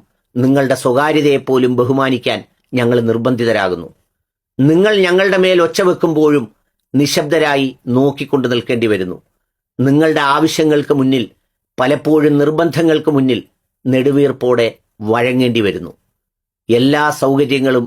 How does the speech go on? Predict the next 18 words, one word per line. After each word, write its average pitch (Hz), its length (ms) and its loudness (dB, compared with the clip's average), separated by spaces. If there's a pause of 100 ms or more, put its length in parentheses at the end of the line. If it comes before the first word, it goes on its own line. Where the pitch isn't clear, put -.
(140)
എല്ലാ 131 280 0 (100)
അർത്ഥത്തിലും 120 480 -4
നിങ്ങൾ 117 200 0 (120)
ഒരുക്കിത്തരുന്നു. 107 640 -4 (720)
ആഴ്ചയിൽ 170 560 0
കുറഞ്ഞത് 160 520 0
മൂന്ന് 170 280 2
ദിവസമെങ്കിലും 151 640 0 (640)
നിങ്ങൾ 139 380 2
ഇറച്ചിയോ 147 540 2 (200)
അതിൻ്റെ 135 320 0
വിഭവങ്ങളോ 131 580 0
കഴിക്കാത്ത 120 540 -2
ദിനങ്ങളില്ല. 110 540 -2 (840)
നിങ്ങൾ 156 400 2
ഭക്ഷണം 156 460 0
കഴിക്കാത്തതിൻ്റെ 180 760 -2
പേരിലാണ് 156 540 0